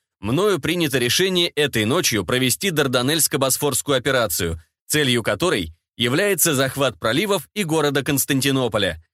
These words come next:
О политических аспектах мы поговорим позже, а сейчас рассмотрим чисто военные». Он замолчал, а у меня даже дух перехватило. Как сходу идти на штурм проливов и турецкой столицы, опираясь только на мою информацию об укреплениях? Тем временем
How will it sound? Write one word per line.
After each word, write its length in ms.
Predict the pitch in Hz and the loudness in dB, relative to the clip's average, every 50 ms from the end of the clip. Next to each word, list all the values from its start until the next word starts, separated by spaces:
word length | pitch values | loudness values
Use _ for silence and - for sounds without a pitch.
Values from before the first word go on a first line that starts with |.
| _ _ _ | _ _ _
О 160 | - 104 117 | -2 -2 0
политических 720 | 107 135 131 131 127 - 202 180 - 180 139 - 156 131 143 | 0 0 0 0 -2 -4 -4 -2 0 0 0 0 0 0 0
аспектах 600 | 131 127 - - 196 208 - - - 113 104 - | 0 0 -2 -2 -2 -2 -2 -2 -4 -4 -2 0
мы 160 | 135 165 190 | 0 0 0
поговорим 460 | - 196 175 175 170 160 170 170 139 | 0 0 0 2 2 2 2 0 -2
позже, 440 | - 139 131 113 95 90 85 82 80 - _ | -2 -2 0 0 0 -2 -4 -6 -8 -12 _
а 140 | - 95 107 | -2 0 0
сейчас 500 | 101 - 107 95 - - - 113 - - - _ _ | 2 0 0 0 2 2 2 2 0 -2 -8 _ _
рассмотрим 560 | - 147 160 160 - 202 208 170 - 180 170 143 | -2 0 0 0 0 0 -2 0 0 0 0 2
чисто 300 | - 170 - - 170 147 | 0 0 0 0 0 0
военные». 600 | 147 143 135 127 120 107 101 98 90 78 71 - _ _ _ _ _ _ _ _ _ _ _ | 2 2 2 2 2 0 0 -2 -4 -4 -6 -10 _ _ _ _ _ _ _ _ _ _ _
Он 160 | - 214 214 | -2 0 0
замолчал, 600 | 147 113 113 110 110 110 107 - - - - 165 - - | 2 2 2 2 2 0 0 0 0 0 -2 -2 -4 -4
а 80 | 127 | -2
у 100 | 131 135 | 0 0
меня 240 | 135 147 160 170 170 | 0 0 0 0 0
даже 280 | 147 151 156 147 165 165 | 0 0 0 0 0 0
дух 280 | 143 147 151 120 - | 0 0 0 0 0
перехватило. 720 | - - 117 98 - 120 117 107 - - 110 95 87 85 85 - _ _ _ _ _ | -2 -4 -2 -2 0 0 0 0 0 0 0 0 0 -2 -6 -12 _ _ _ _ _
Как 220 | - 165 190 170 - | 0 0 0 2 0
сходу 480 | - - - - 214 190 165 135 123 | -2 -2 -2 -2 -2 0 2 2 0
идти 240 | 117 - - - 170 | 0 0 -2 -2 0
на 140 | 147 127 113 | 0 2 0
штурм 320 | - - - 160 151 135 | -2 -2 -2 0 0 0
проливов 460 | - 120 110 110 180 202 170 156 131 - | 0 0 2 2 2 0 0 -2 -2 -2
и 100 | - 135 | -4 -2
турецкой 440 | 113 127 135 170 143 - - 123 110 | 0 0 0 0 -2 -2 -2 -2 -2
столицы, 480 | - - - 107 - 101 87 - - | -2 0 0 0 0 -2 -2 -2 0
опираясь 460 | 123 107 - - 131 160 170 160 143 - | 0 0 0 0 0 0 2 0 0 0
только 260 | - 170 156 - 160 | -2 -2 0 0 0
на 100 | 151 147 | 2 2
мою 260 | 147 156 160 160 160 | 2 2 2 2 2
информацию 640 | 151 139 - 156 143 147 151 151 143 - - 160 147 | 0 0 0 0 2 2 0 0 0 0 0 2 2
об 80 | 147 | 0
укреплениях? 760 | 151 139 - 160 160 - 147 135 117 107 101 92 82 80 - - _ _ _ _ _ _ _ _ _ _ | 0 -2 -2 -4 -2 0 0 0 2 0 0 -2 -4 -8 -12 -20 _ _ _ _ _ _ _ _ _ _
Тем 200 | - 117 107 104 | -2 0 0 2
временем 440 | 98 120 180 214 220 220 214 214 180 | 2 0 0 2 2 2 2 0 0